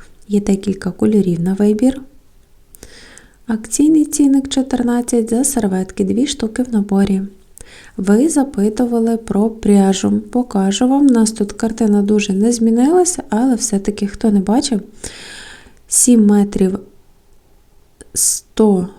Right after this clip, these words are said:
грамів така пряжа, сімдесят сім гривень.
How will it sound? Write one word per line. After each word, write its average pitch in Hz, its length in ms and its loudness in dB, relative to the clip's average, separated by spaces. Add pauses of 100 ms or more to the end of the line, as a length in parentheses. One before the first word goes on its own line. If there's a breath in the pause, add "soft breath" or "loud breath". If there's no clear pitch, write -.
грамів 202 640 0 (120)
така 254 260 -2
пряжа, 254 440 0 (600)
сімдесят 226 680 2
сім 240 220 0
гривень. 202 460 0